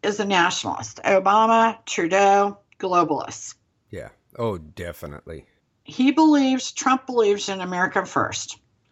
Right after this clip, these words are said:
Speaker 1: Nationalism, regardless of what your politics are, is a logical idealism. It's birthed from a b-, discipline that is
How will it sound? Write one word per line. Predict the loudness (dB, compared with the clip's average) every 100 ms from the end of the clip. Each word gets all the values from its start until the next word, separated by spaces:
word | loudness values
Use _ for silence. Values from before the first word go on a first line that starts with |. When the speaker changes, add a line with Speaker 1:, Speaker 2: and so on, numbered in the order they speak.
| _ _ _ 2
Speaker 1:
Nationalism, | 4 4 2 -2 0 0 0 -4 -4 -6 -14 _ _ _
regardless | -14 -6 2 2 2 -4 -4
of | -8 -8 -20 -20 -8
what | -4 -2
your | 2
politics | 2 2 2 -2 -2
are, | 0 2 0 -8 _ _ _ _ 2
is | 4 4 2
a | 0
logical | 0 2 4 2 -2 -8 -8 -10 -10 _ _ -2
idealism. | 0 -2 -8 -6 -8 -8 -16 _ _ _ -8
It's | -4 -4 -6
birthed | -2 0 0 0
from | -2 2 2
a | 0
b-, | -4 -10 -10 -18 -2
discipline | 2 2 0 -4 -2 -2 0
that | 2 2
is | 2 0 -4